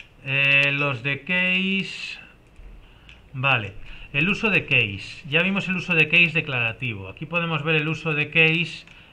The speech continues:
imperativo. Eh, o procedimental, más bien. Cuando digo imperativo, quiero decir procedimental en este caso. Aquí mete el comentario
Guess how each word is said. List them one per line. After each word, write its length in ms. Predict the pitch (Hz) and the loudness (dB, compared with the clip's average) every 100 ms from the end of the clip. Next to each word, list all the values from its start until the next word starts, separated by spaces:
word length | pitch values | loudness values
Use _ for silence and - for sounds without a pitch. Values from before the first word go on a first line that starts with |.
| - | -8
imperativo. 760 | 147 127 127 107 123 104 87 - - - - - - | -6 -2 -2 -2 -4 -6 -8 -18 -20 -20 -20 -16 0
Eh, 720 | 135 131 127 123 120 117 113 | 4 6 6 4 4 2 0
o 100 | 110 | -4
procedimental, 760 | 110 110 117 113 110 110 107 90 | -6 -10 -8 -6 -6 -4 -4 -6
más 160 | 92 90 | -10 -12
bien. 160 | 90 | -14
Cuando 200 | 90 98 | -14 -10
digo 120 | 110 | -8
imperativo, 420 | 110 107 104 117 110 | -8 -8 -6 -6 -6
quiero 120 | 101 | -8
decir 220 | 98 104 101 - | -10 -12 -14 -18
procedimental 680 | - 104 107 101 98 95 92 87 | -16 -14 -10 -10 -10 -10 -14 -14
en 80 | |
este 220 | 87 - 95 | -16 -16 -16
caso. 240 | - - - - - - - - - - - - - | -16 -18 -20 -20 -20 -20 -20 -20 -18 -18 -18 -16 -4
Aquí 320 | 139 - 175 | -2 2 2
mete 400 | 160 156 160 160 | 4 4 4 2
el 80 | 160 | 2
comentario 640 | 160 156 180 180 180 | 0 0 0 0 -4